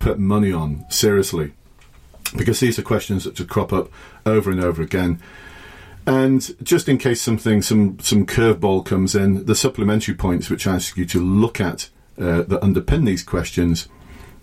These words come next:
uh, should give you sufficient, if you've referred to these, to be able to answer any question, any question at all. So you, you don't need anyone to tell you what the questions are going to be, and it actually tells you in the guidance that you should not record or pass on to anyone,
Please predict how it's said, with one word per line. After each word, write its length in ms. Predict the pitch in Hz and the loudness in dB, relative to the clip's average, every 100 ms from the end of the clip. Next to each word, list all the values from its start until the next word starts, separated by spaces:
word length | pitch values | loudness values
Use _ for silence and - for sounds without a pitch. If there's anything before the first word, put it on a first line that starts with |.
| - | -6
uh, 200 | 101 95 90 | 0 0 0
should 280 | - 117 87 | -2 -2 -2
give 180 | 110 | -2
you 320 | 95 98 90 85 | 0 0 -2 -4
sufficient, 840 | - - 98 - 160 - 92 101 98 | -4 0 0 0 -2 0 0 0 0
if 140 | 92 | 0
you've 320 | 95 87 90 | 0 -2 -2
referred 420 | 95 92 107 101 - | -2 0 0 0 0
to 120 | 95 | 2
these, 400 | 101 92 87 - | 2 2 0 -6
to 140 | - | -2
be 80 | 85 | -2
able 100 | 95 | 0
to 180 | - 101 | -2 0
answer 360 | 98 - 90 - - - - | 0 0 -4 -4 -20 -20 -4
any 260 | 135 147 131 | 0 2 2
question, 560 | - 107 - 95 82 71 - - - - - - | 2 -2 -2 -2 -2 -4 -12 -20 -20 -20 -12 -2
any 200 | 151 175 | 2 2
question 380 | 156 135 120 110 | 0 -2 -2 -2
at 120 | - | 0
all. 260 | 95 78 - | -2 -4 -4
So 160 | - | 0
you, 100 | 123 - - - - | 0 -2 -18 -14 0
you 140 | 131 | 0
don't 300 | 113 156 139 | 2 0 2
need 300 | 131 143 120 - - | 2 2 0 -4 0
anyone 340 | 131 120 110 | 2 4 2
to 120 | - | -2
tell 240 | - 117 110 | -2 0 2
you 100 | 98 | 2
what 120 | 90 | 0
the 80 | 98 | -2
questions 420 | 107 - 101 87 | -4 -2 -2 -2
are 40 | |
going 180 | 87 90 | -2 -2
to 100 | 98 | 0
be, 140 | 107 | 2
and 100 | 110 | 2
it 60 | 92 | 2
actually 280 | 98 - 90 | -4 -2 -4
tells 360 | - 107 107 95 | 0 0 0 -2
you 80 | |
in 60 | 90 | -2
the 80 | 87 | 0
guidance 460 | 101 101 90 82 | 0 0 0 -4
that 100 | - | -4
you 40 | 90 | -4
should 220 | - 92 | -2 0
not 140 | 90 | -2
record 520 | 85 85 113 107 104 90 | -4 -2 2 4 2 0
or 240 | 80 82 | -4 -4
pass 280 | - 98 - | -4 -4 -2
on 100 | 95 | -2
to 140 | 98 | 0
anyone, 400 | 95 95 92 95 | 2 2 2 0